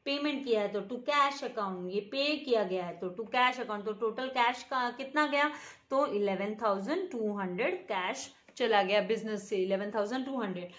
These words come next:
Narration में लिखेंगे, being transport charges, transport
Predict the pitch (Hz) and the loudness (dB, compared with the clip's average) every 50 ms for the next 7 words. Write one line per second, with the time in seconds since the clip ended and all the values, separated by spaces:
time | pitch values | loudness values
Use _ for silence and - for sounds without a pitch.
0 | - - _ _ - 220 220 214 214 214 - 226 202 202 190 185 185 185 - 226 | -20 -20 _ _ -4 -2 2 2 2 2 0 -2 -4 -4 -2 -4 -4 -4 -6 -6
1 | 220 226 247 285 370 359 - - - _ _ _ _ _ _ _ _ _ 196 185 | -6 -4 -2 -2 -2 -4 -6 -10 -18 _ _ _ _ _ _ _ _ _ -10 -4
2 | 196 254 262 262 254 262 269 - - - - _ _ _ _ _ _ _ _ _ | -2 -2 -2 -2 -2 -4 -6 -8 -10 -16 -20 _ _ _ _ _ _ _ _ _
3 | _ _ _ _ _ _ _ _ _ _ _ _ _ _ _ _ _ _ _ _ | _ _ _ _ _ _ _ _ _ _ _ _ _ _ _ _ _ _ _ _
4 | _ _ _ _ _ _ _ _ _ _ _ _ _ _ - 226 208 214 214 202 | _ _ _ _ _ _ _ _ _ _ _ _ _ _ 0 2 2 2 0 -2
5 | - - - 220 196 190 233 208 185 185 185 180 240 294 359 349 - - - - | -6 -2 0 0 0 2 0 0 0 0 0 0 0 0 0 0 -6 -12 -16 -20
6 | _ _ _ _ _ _ _ _ _ _ _ _ _ _ _ _ _ _ _ _ | _ _ _ _ _ _ _ _ _ _ _ _ _ _ _ _ _ _ _ _
7 | _ _ _ _ _ _ _ _ 214 202 202 202 196 190 - - - 233 240 - | _ _ _ _ _ _ _ _ -2 -2 -2 -2 -4 -6 -10 -4 0 0 2 2
8 | - | 0